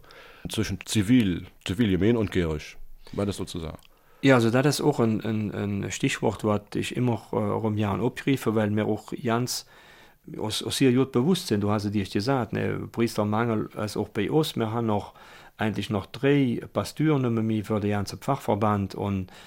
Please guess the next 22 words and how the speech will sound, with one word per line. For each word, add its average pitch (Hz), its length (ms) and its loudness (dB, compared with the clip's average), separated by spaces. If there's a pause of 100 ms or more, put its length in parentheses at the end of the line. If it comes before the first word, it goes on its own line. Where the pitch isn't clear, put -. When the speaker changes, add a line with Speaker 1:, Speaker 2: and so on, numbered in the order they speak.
(220)
Speaker 2:
es - 140 -10
sind 110 140 2
immer 117 200 2
mehr, 101 720 0 (280)
äh, - 140 -10
ehrenamtliche 120 640 -2
Laien, 117 600 0
die 107 160 -2
die, 101 400 -6
äh, 110 240 -8 (380)
Pastoraldienste 101 920 0
da 101 120 0
müssen. 135 500 2 (420)
Wir 113 280 2 (200)
haben 113 280 0
immer 131 200 0
gesagt, 117 220 0
wir 110 220 0
wollen 113 520 2
die 101 380 -2
Verbindung, 98 800 -2
äh, 101 380 -6